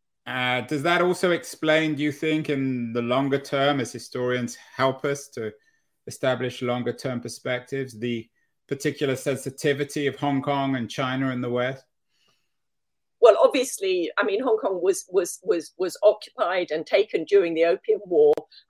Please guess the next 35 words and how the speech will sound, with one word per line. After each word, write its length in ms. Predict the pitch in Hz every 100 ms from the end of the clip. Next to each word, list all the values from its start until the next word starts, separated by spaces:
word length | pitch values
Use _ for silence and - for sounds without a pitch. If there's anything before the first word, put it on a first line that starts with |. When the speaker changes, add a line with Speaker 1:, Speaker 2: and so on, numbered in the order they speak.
| -
Speaker 2:
and, 180 | 175 -
and 120 | 240
for 140 | - 285
precisely 500 | 294 - 285 294 254
that 180 | 233 -
reason, 240 | 269 180
it 100 | 165
was 160 | 196 208
exactly 460 | 175 240 214 - 226
what 200 | 185 208
they 80 | 202
wanted. 320 | 220 240 156
They 140 | 165
had 100 | 214 -
always 400 | 196 196 185 196
wanted 420 | 165 170 - 180 -
an 80 | 170
island 360 | 156 165 165 156
off 180 | 170 -
the 80 | 160
Chinese 360 | 165 156 156
coast. 220 | - - -
Well, 100 | 440
they'd 160 | 494 285
hoped 240 | 392 427
to 80 | -
get 160 | - -
Macau, 500 | 392 - 220 170 135 - _ -
actually, 440 | - - 135 - _ _ -
originally, 600 | 170 165 151 127 156 - _ - _ -
um, 540 | 208 156 160 156 175 _ -
from, 200 | - 233
which 260 | 202 190 -
had 160 | 247 -
been, 320 | 180 165 160